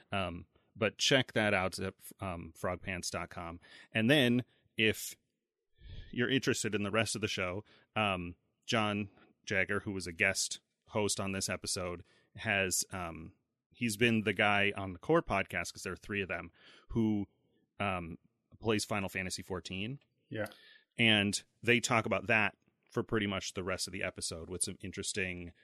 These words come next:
Speaker 1: like, comparisons, as both, like, Scott only played it a little bit, but they're talking about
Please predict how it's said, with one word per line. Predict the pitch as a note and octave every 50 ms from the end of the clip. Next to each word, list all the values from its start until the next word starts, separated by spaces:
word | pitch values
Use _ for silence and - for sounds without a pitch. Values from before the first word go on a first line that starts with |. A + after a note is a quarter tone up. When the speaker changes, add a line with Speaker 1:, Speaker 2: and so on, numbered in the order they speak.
| _ _ -
Speaker 1:
like, | F2+ F2 - - - _ _ _ _ _ -
comparisons, | - G#2 G2 A#2+ C3 C#3 C3+ C3+ - - C#3 C3 C3 B2+ B2+ C3+ C3+ B2 - - -
as | G2+ F2+ F2 -
both, | - A2+ G#2+ G#2 G2 - -
like, | G2 F2 - -
Scott | - - - - C3 B2 A#2+
only | B2 A#2 A2 G#2
played | - - G#2 G#2 G2+
it | G2
a | F#2+ F#2+
little | G2 G#2 G2+ F#2+
bit, | F#2 A#2+ A#2+ A#2 A2+ -
but | - -
they're | - F2+
talking | - - G2 F2+ F2 - F#2+
about | F2+ F#2+ F2 E2 -